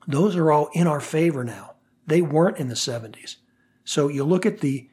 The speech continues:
big impact, the negative impact to our currency and to G D P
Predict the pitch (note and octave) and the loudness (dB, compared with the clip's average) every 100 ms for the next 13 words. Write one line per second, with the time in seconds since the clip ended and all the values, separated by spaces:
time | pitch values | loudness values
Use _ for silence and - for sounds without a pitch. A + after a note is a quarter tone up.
0 | - F#3+ E3+ - F3+ G3 E3+ C3 A#2+ A#2+ | 2 4 4 2 2 2 0 -4 -6 -4
1 | B2+ F3+ F3 E3 F#3 F3 E3 C#3+ C#3 D#3 | 2 4 4 4 2 0 0 -6 -4 -4
2 | B2 - - G3 F#3+ - F3 D#3+ C3 A#2+ | -2 -4 0 2 2 -2 -2 -2 -4 -2
3 | D#3+ E3 D3+ - G3 D#3 A#2+ | 0 2 0 -2 0 0 -2